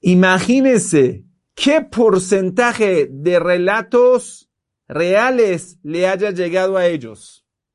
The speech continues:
Y de ese porcentaje de las noticias que ellos recibieron de relatos históricos, ¿qué porcentaje lo van a transmitir? ¿Qué porcentaje es mentira?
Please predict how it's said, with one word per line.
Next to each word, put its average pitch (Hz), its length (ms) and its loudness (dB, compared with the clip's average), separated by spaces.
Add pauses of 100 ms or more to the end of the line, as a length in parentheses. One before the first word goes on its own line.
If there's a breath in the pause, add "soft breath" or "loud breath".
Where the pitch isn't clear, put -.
(800 soft breath)
Y 202 220 -4
de 202 240 2
ese 190 220 0
porcentaje 185 920 -2
de 180 160 -2
las 180 240 -2
noticias 185 600 -6
que 185 160 -4
ellos 202 260 -4
recibieron 170 640 -4
de 160 80 -2
relatos 160 520 -4
históricos, 196 680 -6
¿qué 233 220 -4
porcentaje 214 1200 -2
lo 170 220 0
van 190 160 -4
a 208 120 -8
transmitir? 156 880 -8 (1200 soft breath)
¿Qué 254 200 2
porcentaje 240 920 0 (120)
es 233 180 -2
mentira? 165 840 -2